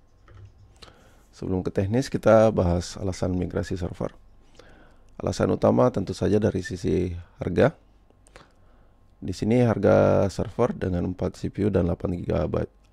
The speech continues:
ram, kalau di DigitalOcean itu empat puluh delapan dolar. Kalau dikonversi ke rupiah, tujuh ratus tiga puluh tujuh ribu sembilan ratus lima puluh dua rupiah. Dengan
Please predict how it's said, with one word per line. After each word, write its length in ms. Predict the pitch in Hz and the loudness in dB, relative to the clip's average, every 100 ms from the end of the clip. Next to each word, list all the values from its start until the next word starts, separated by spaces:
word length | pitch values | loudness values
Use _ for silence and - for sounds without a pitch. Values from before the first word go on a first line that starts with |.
| - | -4
ram, 400 | 104 127 151 156 | -2 -2 -8 -12
kalau 240 | 104 90 | -6 -6
di 480 | 85 87 85 85 85 | -2 0 0 -2 -4
DigitalOcean 720 | 82 - 82 - 87 - 104 | -4 -4 -2 -2 -2 0 0
itu 320 | 104 123 120 123 - - _ _ _ _ _ | 0 0 -2 -2 -8 -20 _ _ _ _ _
empat 320 | 90 87 90 - _ _ | -8 -2 -2 -2 _ _
puluh 240 | - 90 | 0 2
delapan 400 | 87 85 - 90 | 2 0 0 0
dolar. 320 | 85 82 85 - _ _ _ _ _ _ _ _ _ _ _ _ _ _ _ _ _ _ | 2 2 0 -2 _ _ _ _ _ _ _ _ _ _ _ _ _ _ _ _ _ _
Kalau 200 | 92 87 | -4 -2
dikonversi 1040 | 87 - _ _ _ _ 95 87 95 - - | -2 -6 _ _ _ _ -4 0 -2 -2 0
ke 80 | 95 | 0
rupiah, 720 | 87 107 120 123 123 123 131 _ _ _ _ _ _ - | 0 2 4 4 2 -2 -8 _ _ _ _ _ _ -12
tujuh 160 | 90 92 | -2 2
ratus 400 | - - 110 - | 2 0 -6 -6
tiga 240 | 95 - | -6 -6
puluh 160 | - - | -10 -8
tujuh 160 | 92 | -6
ribu 240 | 95 98 101 | -4 -4 -4
sembilan 320 | 90 87 85 | -2 -2 -2
ratus 200 | - - | -4 -4
lima 160 | 87 87 | -6 -4
puluh 120 | 87 | -4
dua 120 | 85 90 | -2 -4
rupiah. 360 | - - - - _ - - - - _ _ _ _ | -6 -10 -10 -14 _ -20 -20 -20 -20 _ _ _ _
Dengan 1120 | - 95 90 90 85 82 82 85 85 85 87 | -6 -2 2 4 4 2 2 0 -2 -2 -4